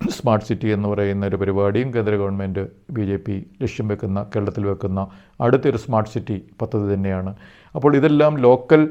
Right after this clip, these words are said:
ആയിട്ടുള്ള, ആ, എംപ്ലോയ്മെന്റിൻ്റെ പ്രശ്നങ്ങൾ ആണ്, ആ, തൊഴിൽ സാധ്യതകൾ കൂട്ടുക, ആ, ലോക്കൽ പ്രശ്നങ്ങൾക്ക് പരിഹാരം കാണുക, ലോക്കൽ ടാലന്റിനെ നന്നായിട്ട് ഉപയോഗപ്പെടുത്തുക, ആ,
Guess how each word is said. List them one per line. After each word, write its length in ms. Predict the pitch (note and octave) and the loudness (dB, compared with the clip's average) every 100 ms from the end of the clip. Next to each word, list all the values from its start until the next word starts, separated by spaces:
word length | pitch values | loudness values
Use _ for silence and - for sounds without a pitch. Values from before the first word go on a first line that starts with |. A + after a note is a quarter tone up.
| - - - | -4 -16 -2
ആയിട്ടുള്ള, 440 | C#3 C#3 C#3 C3+ | 2 2 2 4
ആ, 880 | C3 C3+ D3+ C#3+ - C#3+ B2 A#2+ C#3 | 2 2 -4 -10 -4 2 4 4 4
എംപ്ലോയ്മെന്റിൻ്റെ 880 | C3 B2 A#2+ A#2+ A#2+ A2 A2+ G#2+ A2+ | 4 6 6 6 0 0 0 4 4
പ്രശ്നങ്ങൾ 600 | A2+ - A#2+ G#2+ G#2+ G#2 | 4 -2 -2 0 0 0
ആണ്, 240 | A2+ G#2+ - | 0 -2 -2
ആ, 240 | A2+ G2+ G2 | -2 -2 2
തൊഴിൽ 360 | A2 A2+ A2+ A2+ | 2 2 0 -2
സാധ്യതകൾ 560 | - A2 G#2 G2 G2+ G2 | -2 0 0 2 2 2
കൂട്ടുക, 560 | - A2+ A#2 A#2+ A2+ - - - _ - | 0 -2 0 0 0 -4 -14 -20 _ -8
ആ, 300 | B2+ A2+ A2+ A2+ | -4 -4 -4 2
ലോക്കൽ 500 | A2 A2+ B2+ A2+ A2 | 4 4 4 2 2
പ്രശ്നങ്ങൾക്ക് 580 | A#2 - A2 G#2 G2 | -2 -4 0 0 2
പരിഹാരം 460 | G#2 G2+ G#2+ A2 A2 | 0 4 4 4 2
കാണുക, 160 | G#2+ G#2 | 2 2
ലോക്കൽ 320 | A2+ B2+ A#2 - | 2 2 -2 0
ടാലന്റിനെ 840 | A2+ A#2 B2 B2+ A#2+ A2+ A2+ G#2+ A2 - B2 | 2 4 4 2 0 -2 0 -2 -6 -8 -6
നന്നായിട്ട് 380 | A2 G#2+ G#2 G2+ | -2 0 0 -2
ഉപയോഗപ്പെടുത്തുക, 800 | G2 A2 A#2+ A#2+ A2 A2 G#2 G#2 - - - _ - | -2 0 0 0 -2 0 -2 -2 -8 -20 -20 _ -8
ആ, 140 | A2+ | -4